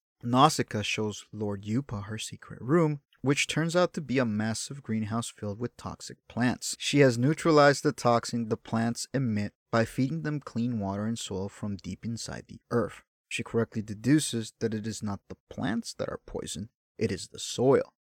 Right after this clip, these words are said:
There's so much more to this scene that I want to break it down in detail a bit later, so let's just come back to it. In the morning, Kushana, her hostages, and some of the Tolmekians take off.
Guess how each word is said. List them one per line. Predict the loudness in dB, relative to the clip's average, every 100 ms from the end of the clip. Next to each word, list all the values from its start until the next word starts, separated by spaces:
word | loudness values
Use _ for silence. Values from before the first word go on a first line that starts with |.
| _ -4
There's | -2
so | -2 0 -2
much | -2 -4 -6
more | -4 -4
to | -4
this | -4
scene | -4 -4 -6 -4
that | 0
I | 2
want | 2
to | 6
break | 6 6
it | 2
down | 0 0
in | -2 -4
detail | -6 -4 -2
a | -2
bit | -2 0
later, | 6 6 4 -4 -20 -14
so | -2
let's | 0 0
just | -2 -6
come | -6 -4
back | -4 -6
to | -10 -16
it. | -18 _ _ _ _ 2
In | 6
the | 6
morning, | 8 8 6 2 _ _ _ 0
Kushana, | 2 4 4 6 4 2
her | 0
hostages, | 0 0 -2 -4 -6 -4 -4 -4
and | -4 -4
some | -2 0 2
of |
the | 0
Tolmekians | 0 0 2 0 -2 -4 -4
take | -6 -2 4
off. | 4 2